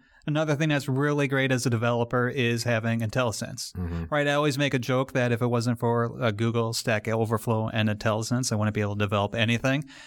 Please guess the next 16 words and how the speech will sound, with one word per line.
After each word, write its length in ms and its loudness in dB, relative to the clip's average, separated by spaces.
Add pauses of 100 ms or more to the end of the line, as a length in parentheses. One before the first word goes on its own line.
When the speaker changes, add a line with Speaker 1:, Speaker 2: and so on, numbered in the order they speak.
(140)
Speaker 1:
And 380 2
now, 420 2
with 200 0
the 100 2
latest 440 2
and 160 2
greatest 480 0
Visual 260 2
Studio 260 2
for 160 2
Mac, 240 0
we 100 2
have 220 0
even 300 0
better 400 0 (220)
xaml 600 0